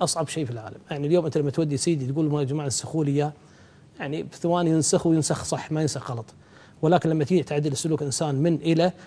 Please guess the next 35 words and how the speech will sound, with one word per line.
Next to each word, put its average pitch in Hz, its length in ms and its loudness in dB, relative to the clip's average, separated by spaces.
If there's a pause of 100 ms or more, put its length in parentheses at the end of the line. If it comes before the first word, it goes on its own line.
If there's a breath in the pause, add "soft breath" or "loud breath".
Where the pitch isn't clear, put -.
(120 loud breath)
على 165 160 4
حسب 196 340 4
المراحل 170 420 4
اللي 156 100 0
كان 151 220 0
فيها. 143 380 4
أنا 208 80 8
أقول 185 220 8
لك، 151 140 0
يعني، 160 180 2
لله 185 160 8
الحمد، 208 340 2 (540 soft breath)
إحنا 196 180 6
نفتخر 196 460 6
أن 175 340 6
ما 185 100 4
يسمى 190 320 4
بالعائدين، 147 560 2 (1040)
ما 160 80 0
يسمى 175 280 4
بالعائدين، 139 560 4
يعني، 147 180 -2
لما 160 180 2
يجي 190 160 8
الولد 165 340 6
يقعد 160 240 4
عندنا 170 240 4
فترة 165 340 0 (300 soft breath)
ثم 185 180 6
يروح 185 160 8
مع 156 180 2
أسرته، 135 400 -2 (560 soft breath)
نسبة 220 340 6
العودة 202 380 10
قليلة. 156 400 2